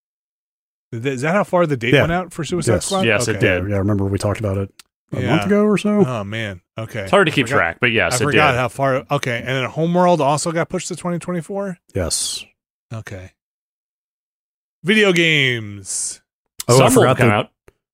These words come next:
Speaker 2: I forgot Ninja Theory is doing two things. They've got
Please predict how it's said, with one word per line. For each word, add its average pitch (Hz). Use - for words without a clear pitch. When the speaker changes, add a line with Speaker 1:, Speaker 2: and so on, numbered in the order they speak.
Speaker 2:
I -
forgot 123
Ninja 110
Theory 120
is 120
doing 117
two 120
things. 117
They've 98
got 101